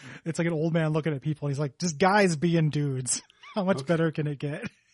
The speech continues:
Speaker 1: And I, I really like that, uh, that phrase.
Speaker 2: Gary, thank you as always for being my meme Sherpa.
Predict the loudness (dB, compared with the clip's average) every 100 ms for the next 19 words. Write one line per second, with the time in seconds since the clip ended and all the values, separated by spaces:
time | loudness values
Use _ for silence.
0 | -10 -6 -4 -4 -6 -8 -20 -20 -20 -16
1 | -12 -12 -10 -6 -4 -2 -2 -2 -6 -6
2 | -6 -6 -8 -8 -12 -14 -14 -10 -8 -10
3 | -10 -10 -10 -10 -12 -10 -12 -14 -18 -18
4 | -18 -18 -16 -14 -14 -14 -14 -14 -12